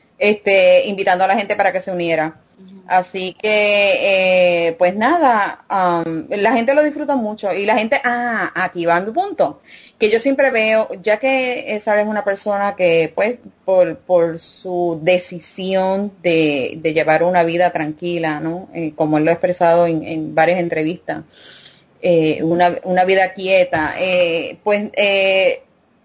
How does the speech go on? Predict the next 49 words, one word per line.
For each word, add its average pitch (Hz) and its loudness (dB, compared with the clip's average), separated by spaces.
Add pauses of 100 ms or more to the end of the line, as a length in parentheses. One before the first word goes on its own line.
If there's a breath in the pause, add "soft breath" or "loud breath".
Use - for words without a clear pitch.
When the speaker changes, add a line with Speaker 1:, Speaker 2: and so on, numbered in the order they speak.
(360)
Speaker 1:
para 214 4
nosotros 294 0
en 247 -2
el 220 -4
mundo 226 0
vi-, 294 -2
virtual, 233 2
estos 226 -4
chats 226 2
sustituyen 214 0
lo 202 2
que 185 2
sería 196 2
un 208 0
book 196 -2
signing, 156 2
¿no? 185 0
De 208 0
conocer 202 0
a 180 2
tu 196 -6
Speaker 2:
Sí. 196 0
Speaker 1:
autor, 156 -4 (360 loud breath)
¿no? 208 0 (320 loud breath)
Porque 226 0
tú 208 -4
puedes 208 2
interactuar 214 0
con 202 -8
tu 190 -4
actor, 220 -2
aunque 180 0
no 180 -4
sería, 190 -2
por 208 2
lo 190 0
menos 190 -4
aquí, 254 -4
por 254 -2
lo 233 -4
menos 220 -6
tú 226 -6
interactúas 208 0
un 240 0
poquito 202 -2
más 185 -2
en 185 -4
el 156 -2
chat. 220 0